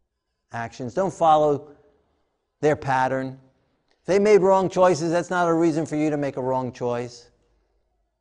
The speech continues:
Too often, it's so common. People just to follow. As the Bible says, he will remember the, the sins of the fathers down to the third and the fourth generation.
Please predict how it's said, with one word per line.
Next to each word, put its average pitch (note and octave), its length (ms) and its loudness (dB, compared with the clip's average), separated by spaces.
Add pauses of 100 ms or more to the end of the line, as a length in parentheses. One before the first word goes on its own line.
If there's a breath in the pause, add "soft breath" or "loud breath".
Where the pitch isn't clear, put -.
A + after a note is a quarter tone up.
(120)
Too G3+ 180 0
often, F#3 300 0
it's B2 140 -10
so D#3 360 -6 (640)
common. D#3 480 -4 (500)
People G3 220 0
just F3+ 180 -4
to E3 60 -4
follow. E3+ 640 0 (120 loud breath)
As C3+ 120 -10
the C#3 60 -8
Bible E3+ 280 -2
says, F#3 260 -2 (180 loud breath)
he D#3+ 60 -6
will E3+ 140 0
remember F#3 500 0
the, D3 320 -2 (1700)
the A#2 80 -14
sins G3+ 260 0
of E3+ 100 2
the D3+ 80 0
fathers F#3 500 0
down D#3+ 200 -4
to D#3+ 80 -8
the C#3+ 120 -4
third G3 420 -2
and D#3 100 -4
the C#3 40 -8
fourth F3 360 -6
generation. D#3+ 880 -8